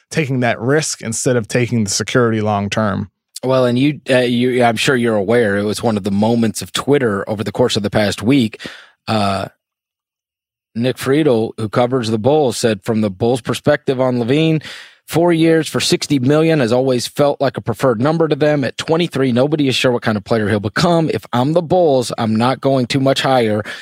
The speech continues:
Speaker 2: than that because I'm still not convinced he's worth that big of an investment."
Speaker 1: <laughs> Yeah, I'm
Speaker 2: Zach
Speaker 1: not either.
Speaker 2: LaVine responded with the laughing emoji.
Speaker 1: <laughs> Yeah, that was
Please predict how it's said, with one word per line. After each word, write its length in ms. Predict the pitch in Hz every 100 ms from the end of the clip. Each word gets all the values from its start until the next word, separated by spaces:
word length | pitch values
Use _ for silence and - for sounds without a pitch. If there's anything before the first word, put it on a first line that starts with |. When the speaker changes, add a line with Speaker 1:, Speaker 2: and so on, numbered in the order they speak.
| - -
Speaker 2:
than 140 | 120
that 220 | 113 113
because 380 | - 110 123 110
I'm 100 | 107
still 240 | - - 127
not 220 | 131 -
convinced 420 | 127 110 107 -
he's 220 | 113 98
worth 320 | 101 123 101 -
that 260 | 110 110 107
big 200 | 101 101
of 100 | 101
an 80 | 107
investment." 640 | 117 165 151 123 113 107
Speaker 1:
<laughs> 160 | - -
Yeah, 120 | 147
I'm 60 | 131
Speaker 2:
Zach 200 | 139 147
Speaker 1:
not 40 |
either. 220 | 147 143 131
Speaker 2:
LaVine 420 | 147 139 - 139
responded 680 | - 240 240 233 247 208 185
with 180 | 180 -
the 100 | 185
laughing 500 | 180 190 190 208 196
emoji. 1080 | 196 247 294 226 659 622 - 196 - 170 -
Speaker 1:
<laughs> 60 | _ 110
Yeah, 120 | 113
that 140 | 117
was 180 | 127 117